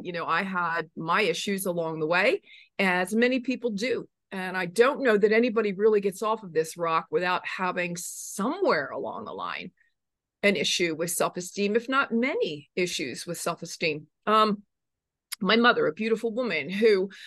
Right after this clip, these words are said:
you know, I certainly, I looked up to, just never wanted her picture taken and never th-, felt she was good enough. My mother was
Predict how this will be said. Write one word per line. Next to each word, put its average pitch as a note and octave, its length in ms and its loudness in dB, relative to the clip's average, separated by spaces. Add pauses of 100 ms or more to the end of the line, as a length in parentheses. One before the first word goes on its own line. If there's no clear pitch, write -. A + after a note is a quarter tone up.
(140)
you A#3 140 4
know, G#3+ 80 6
I F#3+ 100 6
certainly, F#3+ 400 0
I F3+ 120 2
looked G3 320 -2
up B3 180 -2
to, E3 320 -2
just G3 200 -8
never A#3 220 0
wanted B3+ 300 0
her B3 60 2
picture B3+ 340 -2
taken F#3 420 -4
and D#3+ 80 -6
never F3+ 220 2
th-, A3+ 180 -4
felt A#3 220 -4
she B3+ 100 -4
was A3 200 -2
good B3 180 2
enough. G3 280 4
My B3 60 -2
mother F4+ 300 0
was F3+ 360 4